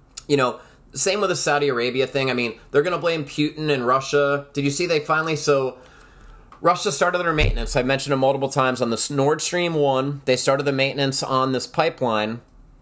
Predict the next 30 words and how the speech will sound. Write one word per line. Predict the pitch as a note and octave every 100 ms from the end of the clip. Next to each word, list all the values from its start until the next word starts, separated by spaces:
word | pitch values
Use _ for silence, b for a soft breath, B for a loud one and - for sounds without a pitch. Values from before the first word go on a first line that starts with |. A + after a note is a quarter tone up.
| _ _ - _ _ - - _
today, | - C#3 A#2 F2 - _ - - -
and | - C3
it's | B2
supposed | - C#3+ C#3
to |
go | C#3+ C#3
on | C3+ C3
for | C3+ A#2 A2 G#2
ten | - C3+
or | C3+
twelve | - B2 A#2
days. | - G2+ D#2+ - - - b b b b b b b -
So | - C3 A#2 A2+ -
a | A2+
lot | A2 C3 E3
of |
these | E3 E3 D3+ - - _
countries, | - D#3 D#3 D#3+ C#3
especially | - - - G3 - F3+ E3+
Germany, | A2 B2+ B2 A2 G2 F#2+ - _ _
is | C3 C3
scared | - D#3+ D#3
shitless | C#3 - C#3 A#2 A2 -
that | A2+ A2 -
Russia's | A2+ A#2 - B2
not | A#2 A2+
gonna | A2+ G#2+
turn | - G#2+ G#2
that, | G#2+ A2+ -
uh, | A2 A2 A2 A2